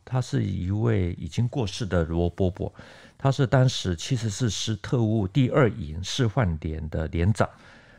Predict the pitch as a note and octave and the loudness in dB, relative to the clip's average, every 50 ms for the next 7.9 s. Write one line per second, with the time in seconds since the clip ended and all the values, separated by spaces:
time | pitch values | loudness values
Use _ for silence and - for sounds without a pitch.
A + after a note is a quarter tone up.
0 | - - - - - - - - D3 C#3+ D3 D3 B2+ A2 - - C3+ A#2 A2+ G#2+ | -14 -14 -12 -12 -12 -8 0 2 4 4 6 4 4 2 2 2 2 2 2 0
1 | G#2+ A#2+ E3 C#3+ F#2+ F2+ F2 F2+ G2 - B2+ F#2+ - - D#2+ D#2 - - E2+ F2 | 2 4 4 4 6 4 2 2 2 2 2 2 2 0 -2 -4 -4 -6 -6 -4
2 | - A2 F2+ D#2 D#2 D2+ D#2 - - G#2 G2+ F#2+ B2+ A2 F#2 F2 F2+ - - - | -2 -2 -2 -2 -4 -6 -8 -8 -8 -8 -8 -8 -8 -6 -6 -8 -8 -8 -8 -8
3 | F#2+ - - G2 G2 F#2+ F#2 F#2+ F#2+ F2 D2 D2+ D#2 D#2+ F2 A2 G#2 E2+ E2 G2+ | -8 -6 -6 -4 -2 0 0 0 0 -2 -4 -4 -4 0 2 4 4 4 4 2
4 | F2+ - - - - - - - _ _ - - - _ - A2 G#2+ - - _ | 2 2 0 -8 -20 -20 -20 -20 _ _ -18 -18 -10 _ -4 -2 -2 -4 -2 _
5 | - G#2+ F#2 - G2 F#2+ G2+ G2 - - A#2+ F#2 E2 - - D#2+ D2+ E2 F2+ A2+ | 0 0 0 0 0 0 0 0 0 0 0 0 -2 -4 -8 -8 -6 -2 0 2
6 | A2 F2 - - - - F#2 - - - - D#2+ - _ - _ _ _ - - | 2 2 0 -2 -4 -4 -6 -6 -8 -10 -10 -12 -16 _ -20 _ _ _ -20 -20
7 | _ _ - G2 F#2 F#2+ G2 E2+ D#2+ D#2+ - - - G#2 G#2 G2+ F#2+ E2 | _ _ 0 0 2 0 -2 -4 -4 -6 -6 -4 -2 -2 0 -2 -2 -4